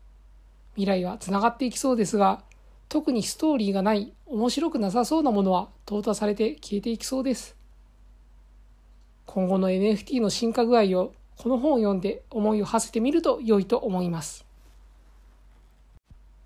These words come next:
この本はページ数トータル三百二十ページ程度です。骨太な本なので読むのに割と時間がかかるかもしれません。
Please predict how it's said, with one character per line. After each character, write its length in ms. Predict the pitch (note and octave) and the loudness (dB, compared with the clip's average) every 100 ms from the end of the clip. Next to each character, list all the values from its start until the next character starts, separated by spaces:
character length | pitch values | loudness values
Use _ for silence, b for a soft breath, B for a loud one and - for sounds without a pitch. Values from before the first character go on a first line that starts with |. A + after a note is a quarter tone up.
| - - - - - - | -20 -20 -20 -20 -20 -8
こ 120 | G3+ | -2
の 100 | A3+ | 0
本 160 | C#4+ B3+ | 2 4
は 240 | F#3 G#3 - | 4 0 -8
ペ 140 | - A#3+ | -2 -2
ー 40 | |
ジ 140 | E4 B3+ | 0 0
数 180 | G#3 | 0
ト 140 | F#3+ A#3+ | 2 0
ー 40 | |
タ 120 | G3+ | 2
ル 160 | F3+ - | -2 -4
三 240 | - F#3+ G#3+ | -8 -4 -2
百 200 | B3+ B3+ | -2 0
二 120 | A#3+ | -2
十 100 | C4 | -2
ペ 180 | C#4 C#4 | -2 -4
ー 20 | |
ジ 140 | - | -2
程 120 | D4 C4+ | -4 -2
度 100 | A3+ | -2
で 80 | G3+ | -2
す。 200 | - - _ _ _ _ _ _ _ _ _ _ - - | -6 -20 _ _ _ _ _ _ _ _ _ _ -20 -20
骨 220 | - G3 | -4 0
太 200 | C4 D#4 | 0 0
な 120 | D#4+ B3 | 0 2
本 160 | E4 | 2
な 120 | C#4+ G3+ | 4 2
の 60 | |
で 280 | F#3 F3+ - - | 0 -2 -6 -16
読 180 | - C4+ | -2 2
む 80 | D#4+ | 4
の 100 | A3+ | 2
に 100 | F3+ | 2
割 200 | F3 A3 | 0 0
と 220 | D4+ - | -4 -4
時 180 | G#3 A3 | -4 -2
間 160 | C4+ C4 | 0 -2
が 100 | B3 | -4
か 140 | - | -2
か 100 | C#4+ | -4
る 100 | C4+ | -2
か 120 | E4+ | -2
も 200 | F4 C#4+ - | -4 -6 -6
し 120 | G#3+ | -4
れ 60 | |
ま 100 | F#3+ | -4
せ 140 | D#3+ | -4
ん。 120 | F3+ | -8